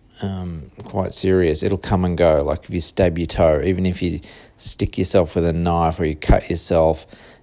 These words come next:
it's gonna heal fairly rapidly. You know, breaking a bone, it'll, it'll still heal fairly rapidly. It hurts a lot,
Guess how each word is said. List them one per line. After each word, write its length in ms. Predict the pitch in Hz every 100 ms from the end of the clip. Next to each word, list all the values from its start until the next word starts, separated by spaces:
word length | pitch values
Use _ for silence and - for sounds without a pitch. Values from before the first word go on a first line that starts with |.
| -
it's 120 | -
gonna 200 | 117 107
heal 420 | 95 104 95 90
fairly 340 | 87 95 85 78
rapidly. 640 | 82 85 101 78 69 64
You 160 | 87 90
know, 160 | 85
breaking 460 | 85 92 87 101 90
a 40 |
bone, 440 | 82 85 85 82 80
it'll, 320 | 92 82 - 101
it'll 180 | 98
still 280 | 90 - 104
heal 360 | - 92 87 80
fairly 300 | 90 82 78
rapidly. 680 | 78 73 85 80 69 80 - - - - _ -
It 60 |
hurts 440 | 110 98 - - - - _ 185 -
a 140 | 95
lot, 400 | 92 98 80 120